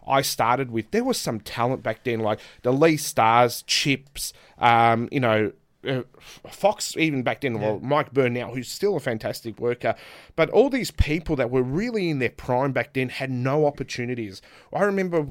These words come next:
Speaker 1: uh, when I first started, someone said, "Oh, Lee Starr went to Lance Storm's academy and W W E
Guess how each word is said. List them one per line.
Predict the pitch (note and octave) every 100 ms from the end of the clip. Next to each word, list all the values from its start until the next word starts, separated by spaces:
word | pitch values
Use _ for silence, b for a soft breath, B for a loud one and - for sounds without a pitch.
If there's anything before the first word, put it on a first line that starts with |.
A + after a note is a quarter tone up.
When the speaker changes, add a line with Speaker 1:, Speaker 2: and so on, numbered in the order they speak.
| -
Speaker 1:
uh, | A#2+
when | A#2+
I | C#3+
first | C#3 B2+
started, | - B2 A#2+
someone | - B2+
said, | B2+ B2+ A#2
"Oh, | D3 D#3 G2+ b b b b -
Lee | G3
Starr | F3+ - C#3 C#3+
went | A#2+ A#2
to | A#2
Lance | G#2+ A#2+ A2
Storm's | - B2+ F3+ F3+
academy | D#3+ A#2+ A2+ A2
and | A2+ A2
W | G#2 D3 C3
W | A#2+ A2+ G#2+
E | D#3 D3+ B2